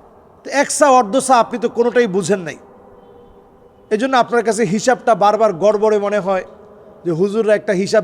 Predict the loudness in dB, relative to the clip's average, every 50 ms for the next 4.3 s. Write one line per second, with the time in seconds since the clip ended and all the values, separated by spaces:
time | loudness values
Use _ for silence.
0 | -6 -8 -6 -2 -2 -2 0 0 0 0 0 0 0 0 -2 -2 0 2 2 2
1 | 0 -2 -8 -16 -20 -20 -20 -20 -20 -20 -20 -20 -20 -12 -6 -2 -2 -2 -2 -2
2 | -2 0 0 0 0 0 -2 -2 0 0 0 0 0 -4 -6 -6 -8 -14 -16 -16
3 | -20 -20 -20 -20 -20 -20 -20 -20 -20 -10 -2 0 0 0 0 0 -2 0 2 2
4 | 2 4 2 0 0 -2